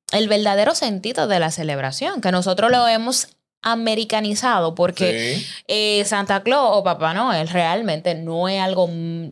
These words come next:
Speaker 1: meramente dominicano. Aquí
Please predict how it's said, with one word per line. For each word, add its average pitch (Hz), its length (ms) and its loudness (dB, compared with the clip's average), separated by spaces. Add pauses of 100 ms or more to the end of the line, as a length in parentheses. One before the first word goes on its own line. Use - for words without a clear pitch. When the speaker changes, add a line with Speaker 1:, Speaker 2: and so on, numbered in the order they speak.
(140)
Speaker 1:
meramente 185 920 2
dominicano. 147 800 -2 (420)
Aquí 247 500 -2